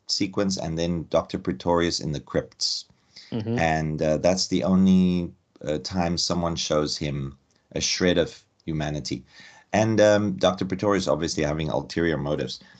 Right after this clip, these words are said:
Speaker 1: But another scene that really disturbed me when I first watched it was, uh, when Doctor Pretorius approached, uh, Baron Frankenstein and displayed his creations.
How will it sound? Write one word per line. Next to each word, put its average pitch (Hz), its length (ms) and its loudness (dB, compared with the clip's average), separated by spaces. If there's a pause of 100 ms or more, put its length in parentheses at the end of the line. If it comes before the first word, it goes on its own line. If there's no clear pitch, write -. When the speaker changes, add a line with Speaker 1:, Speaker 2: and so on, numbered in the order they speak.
(280)
Speaker 1:
But 113 260 0 (140)
another 123 280 2
scene 135 360 2
that 87 160 4
really 98 200 2
disturbed 92 440 0
me 87 80 4
when 78 140 -2
I 76 100 -2
first 95 320 -2
watched 80 280 0
it 67 100 -6
was, 73 520 -2 (580)
uh, 69 340 -2
when 76 180 -2
Doctor 80 280 0
Pretorius 92 500 2
approached, - 560 -2 (180)
uh, 69 200 -4
Baron 76 380 0
Frankenstein 71 800 -4 (440)
and 78 180 -4
displayed 80 460 0
his 104 260 0
creations. 65 840 -6